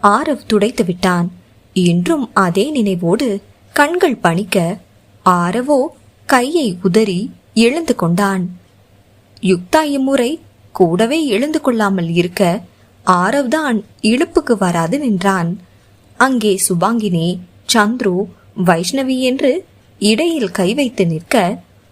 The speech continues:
போட்டோக்காரரும் தலையில் கை வைத்து நின்றார். "நம்ம கல்யாணத்துல இப்படிதான் ஊட்டி விட்டு சாப்பிடணும். நாம பண்ற சேட்டையில போட்டோ எடுக்கிறவன் தலையில துண்டை போட்டு விழிக்கணும்"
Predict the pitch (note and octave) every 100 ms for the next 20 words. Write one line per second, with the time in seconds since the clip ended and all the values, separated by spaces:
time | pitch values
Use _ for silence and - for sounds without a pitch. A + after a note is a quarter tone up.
0 | - F3+ E3+ F3 A#3 A#3+ B3 B3 C4 A3+
1 | - _ _ C#4+ C4 D#4+ D#4+ A3+ G#3+ F3+
2 | F3 F3 D#4+ D4 G#3 G3 G3 F#3 F3+ -
3 | _ _ _ _ - F#3+ F#3 F3+ F#3+ A#3+
4 | C4+ A3+ F#3 F#3 - - A3 A3 B3 G#3+
5 | C4+ B3+ C4 C4 F3+ C#4+ A#3+ G3+ G3 F3
6 | E3 - _ _ _ _ _ F#3+ F#3 F3+
7 | F3 F#3 F#3 C#4 - G3 A#3 B3 G#3 G3
8 | B3+ _ _ - F#3+ G3 B3 D4 C4 C4
9 | A#3 C4 - G#3+ A#3 C#4 B3+ A#3 C4 B3+
10 | F#3+ D4+ C#4+ C4 A#3+ F#3+